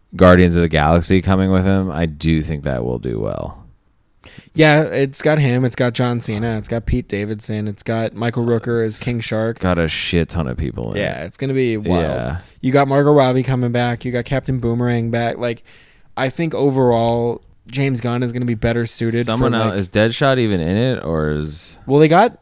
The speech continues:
Speaker 2: Idris Elba, but I guess he's playing a different character.
Speaker 1: Okay.
Speaker 2: Um, so who knows about that?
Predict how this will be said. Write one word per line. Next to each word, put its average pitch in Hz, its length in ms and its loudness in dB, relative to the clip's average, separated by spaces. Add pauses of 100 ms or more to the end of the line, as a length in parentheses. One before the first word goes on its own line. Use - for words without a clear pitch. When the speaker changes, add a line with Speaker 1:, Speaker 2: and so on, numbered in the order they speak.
(120)
Speaker 2:
Idris 156 360 0
Elba, 123 400 0
but 120 160 -4
I 113 80 -2
guess 123 140 -4
he's 123 140 -6
playing 123 240 -2
a 110 40 -4
different 107 320 -8
character. 113 580 -8
Speaker 1:
Okay. 73 540 0 (440)
Speaker 2:
Um, 110 640 -6 (760)
so - 160 -10
who 120 120 -4
knows 113 240 -6
about 104 240 -8
that? 104 400 -6